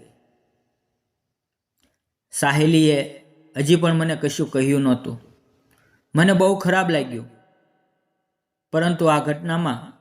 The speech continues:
મારી કે સાહેલીની કોઈ ભૂલ નહોતી, કારણ કે બાળક રડી રહ્યું હતું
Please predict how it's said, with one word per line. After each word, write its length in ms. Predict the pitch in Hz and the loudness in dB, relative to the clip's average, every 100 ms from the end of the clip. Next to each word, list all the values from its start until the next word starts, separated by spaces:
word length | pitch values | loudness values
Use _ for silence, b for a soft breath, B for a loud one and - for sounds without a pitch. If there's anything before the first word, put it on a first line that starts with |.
| - | -8
મારી 260 | 135 156 170 | -2 0 0
કે 140 | 165 | -2
સાહેલીની 680 | 156 147 147 147 147 139 120 - - _ - | -4 -2 0 0 -2 -2 -6 -10 -20 _ -4
કોઈ 200 | 180 175 | 0 0
ભૂલ 300 | 139 160 147 | 2 4 4
નહોતી, 520 | 127 - 120 - _ _ _ _ _ _ b b b - | 0 -4 -10 -14 _ _ _ _ _ _ b b b -6
કારણ 260 | 160 185 | -2 0
કે 100 | 185 | 0
બાળક 400 | 165 165 185 170 | 2 2 2 0
રડી 220 | 160 170 | -2 -2
રહ્યું 340 | 180 175 175 160 | 0 0 2 0
હતું 380 | 160 143 123 | -2 -6 -8